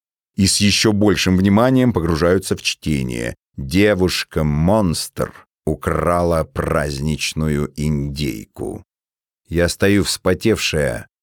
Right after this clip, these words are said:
в своём восхитительном платье с начинающей таять запакованной в жёлтый полиэтилен дохлой птицей в руках.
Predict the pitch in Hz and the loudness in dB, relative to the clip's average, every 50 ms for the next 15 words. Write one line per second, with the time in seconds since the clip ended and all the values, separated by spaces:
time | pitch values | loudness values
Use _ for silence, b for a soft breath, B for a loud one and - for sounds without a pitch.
0 | _ _ _ _ _ - - 80 87 95 104 104 98 80 98 98 - - - - | _ _ _ _ _ -8 -2 0 2 2 2 2 2 2 2 0 0 -4 -4 -2
1 | 104 104 95 110 98 80 - 71 71 71 71 69 67 - 80 95 107 104 - - | -2 -2 0 0 -2 0 -2 -2 -2 -2 -2 -2 -4 -2 0 0 0 0 0 -2
2 | 85 80 - - 87 - - 95 98 92 90 85 - - 90 82 - - 98 92 | -4 -4 -2 -2 -2 0 0 2 2 2 2 0 0 -2 -2 -2 -2 -2 0 2
3 | 90 87 85 73 82 80 92 87 - 95 92 92 90 90 87 82 73 71 69 87 | 2 0 0 -2 -4 -4 -4 -2 0 2 2 2 2 2 2 0 -2 -2 0 0
4 | 92 87 - - 80 - 87 87 87 82 - 90 87 95 87 82 76 76 87 82 | 0 0 0 -4 -2 -2 0 0 0 0 0 0 0 2 0 0 0 0 0 0
5 | - - 78 82 80 - - - - 85 - - 82 76 76 76 71 - 78 69 | 0 -2 -2 -4 -4 -4 -6 -6 -6 -6 -4 -4 -4 -4 -4 -4 -2 -2 -4 -4
6 | 64 - - | -4 -8 -16